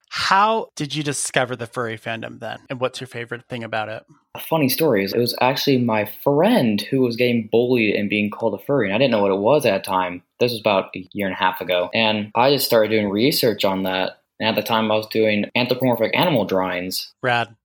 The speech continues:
Speaker 2: And so I was looking it up, and I'm, like, watching YouTube videos and stuff, trying to figure out what it is. I'm like, after I did figure out what it is, like, "Huh,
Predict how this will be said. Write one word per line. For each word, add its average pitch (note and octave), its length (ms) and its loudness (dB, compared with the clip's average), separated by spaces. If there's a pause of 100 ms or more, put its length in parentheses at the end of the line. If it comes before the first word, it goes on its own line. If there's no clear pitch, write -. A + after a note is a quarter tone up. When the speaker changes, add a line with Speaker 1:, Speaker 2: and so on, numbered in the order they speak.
Speaker 2:
And A2+ 180 -2
so A2 420 2 (260)
I A2+ 140 2
was A2 100 2
looking A#2 220 0
it G#2+ 80 4
up, A2+ 240 2
and G#2+ 80 -2
I'm, G#2 40 -2
like, G#2 260 -4 (240)
watching A#2 240 2
YouTube A#2 380 0
videos G#2 540 2
and G#2+ 160 -6
stuff, G2+ 400 0 (460)
trying A2+ 180 -2
to - 20 -8
figure G#2 200 2
out G#2 60 2
what G#2 100 2
it B2 80 0
is. B2 160 2
I'm G#2 100 -2
like, A2 280 -6 (380)
after A#2+ 200 2
I A2 40 4
did B2+ 360 2
figure G2+ 300 2
out F#2+ 80 4
what G2 120 2
it G2 60 2
is, F#2+ 80 -2
like, G#2+ 160 0
"Huh, D#3+ 400 -2